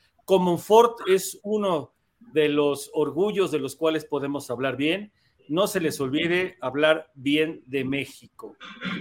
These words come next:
Eh, muchas gracias. Bueno, yo con esta me despido. Les doy las gracias a todos, a todos los que nos han acompañado en este programa y los que nos van a ver.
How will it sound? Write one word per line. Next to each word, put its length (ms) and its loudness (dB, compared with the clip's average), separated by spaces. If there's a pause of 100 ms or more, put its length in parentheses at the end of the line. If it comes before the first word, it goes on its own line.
(440)
Eh, 260 -4
muchas 340 0
gracias. 420 0
Bueno, 440 2
yo 160 6
con 160 2
esta 180 0
me 140 2
despido. 640 0
Les 180 -2
doy 140 4
las 140 0
gracias 360 2
a 140 0
todos, 540 4 (340)
a 160 -8
todos 340 0
los 140 -8
que 100 -4
nos 220 -8
han 480 0 (100)
acompañado 720 0
en 80 -2
este 200 -6
programa 460 -2
y 40 -2
los 160 -8
que 120 -8
nos 200 -8
van 180 2
a 60 0
ver. 320 -2